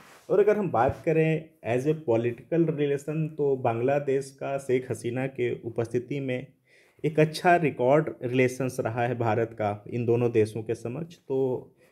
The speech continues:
भारत के फेवर में शेख हसीना का प्रधानमंत्री बनना भारत के फेवर में all time से रहा है। ठीक है, चलिए क्वेश्चन नंबर दस है, लास्ट है,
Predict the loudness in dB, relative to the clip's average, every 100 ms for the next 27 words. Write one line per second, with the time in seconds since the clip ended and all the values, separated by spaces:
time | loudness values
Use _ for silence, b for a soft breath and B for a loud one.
0 | -8 0 4 4 4 2 0 2 0 -2
1 | -6 -10 -20 _ _ _ _ _ _ _
2 | _ b b b _ _ 0 0 0 -4
3 | -2 -2 -2 -4 -4 -6 -4 -2 -2 -4
4 | -8 -14 _ -8 -4 -2 -2 -4 0 0
5 | 0 -4 -4 -4 -4 -6 -10 -10 -10 -10
6 | -10 -12 -16 -20 _ -14 -10 -12 -12 _
7 | _ _ _ _ _ _ _ _ _ -2
8 | 0 0 -6 b b b -2 0 2 4
9 | 4 2 2 0 0 -2 -6 -12